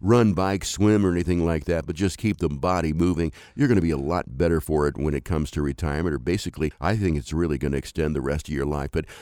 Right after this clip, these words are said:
did want to take a few minutes here at the beginning of the show to acknowledge this great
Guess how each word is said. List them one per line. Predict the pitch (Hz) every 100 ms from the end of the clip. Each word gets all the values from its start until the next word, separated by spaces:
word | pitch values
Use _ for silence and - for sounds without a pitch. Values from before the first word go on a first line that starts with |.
| -
did | 143
want | 127 107
to | 98
take | 98
a | 85
few | 101
minutes | 87 85 82
here | 92
at | 82
the | 80
beginning | 78 85 80
of |
the | 71
show | - 90 85
to | 85 82
acknowledge | 65 78 82 78
this | 76 69
great | 64 65 80 95 139 147